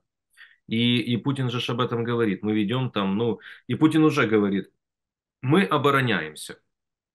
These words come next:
Но провести какой-то теракт с целью сказать, что мы обороняемся от украинцев, от на-, от нацистов, так называемых, и так далее, окей. Я не думаю, что это вызовет пассионарность какую-то. Вот, вот серьезно.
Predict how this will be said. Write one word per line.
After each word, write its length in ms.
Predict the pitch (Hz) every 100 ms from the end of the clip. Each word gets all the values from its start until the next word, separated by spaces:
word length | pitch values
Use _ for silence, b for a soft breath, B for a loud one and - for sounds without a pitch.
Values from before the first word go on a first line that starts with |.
| _ _ -
Но 200 | 139 156
провести 420 | 139 147 143 160
какой-то 380 | 156 139 143 139
теракт 340 | 135 135 139
с 60 | -
целью 260 | 135 131 123
сказать, 340 | - 120 127
что 180 | - 123
мы 140 | 127
обороняемся 840 | 120 123 123 127 127 120 - 107 - - _ _ -
от 180 | 117 139
украинцев, 540 | 127 135 135 127 123
от 160 | 120 117
на-, 240 | 123 120
от 180 | 113 120
нацистов, 540 | 127 120 175 180 131 113
так 140 | 107
называемых, 600 | 107 107 117 110 104 101
и 40 |
так 220 | 104 113 107
далее, 420 | 147 147 120 104 _ _ _ _ _ _ _ _ _ -
окей. 500 | 135 131 117 113 - _ _ _ _ _
Я 200 | 120 135 147
не 80 |
думаю, 260 | 135 139 123
что 160 | - 123
это 220 | 113 113
вызовет 440 | 107 98 90 87 -
пассионарность 640 | 95 - 98 95 90 82
какую-то. 400 | - - 90 - 117
Вот, 180 | 127 127
вот 180 | 135 -
серьезно. 480 | 139 117 90 -